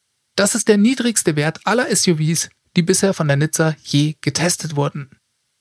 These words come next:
Wie bei allen Tesla-Fahrzeugen ist die Architektur des Model Y grundsätzlich auf einen sehr niedrigen Schwerpunkt ausgelegt, was durch die strategische Platzierung des schweren Battery Packs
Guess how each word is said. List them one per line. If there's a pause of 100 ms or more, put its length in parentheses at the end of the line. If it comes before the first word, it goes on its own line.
(280)
Wie
bei
allen
Tesla-Fahrzeugen
ist
die
Architektur
des
Model
Y
grundsätzlich
auf
einen
sehr
niedrigen
Schwerpunkt
ausgelegt, (340)
was
durch
die
strategische
Platzierung
des
schweren
Battery
Packs